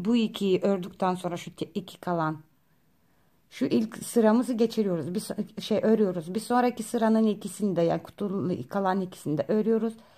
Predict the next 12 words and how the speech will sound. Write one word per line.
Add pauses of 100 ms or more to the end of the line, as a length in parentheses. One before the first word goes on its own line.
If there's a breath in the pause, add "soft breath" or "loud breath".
(560 soft breath)
Ve
bir
sonraki
kutunun
iki
kalana
kadar, (1040)
e,
gelip
dönüyoruz.
Beraber
yapalım.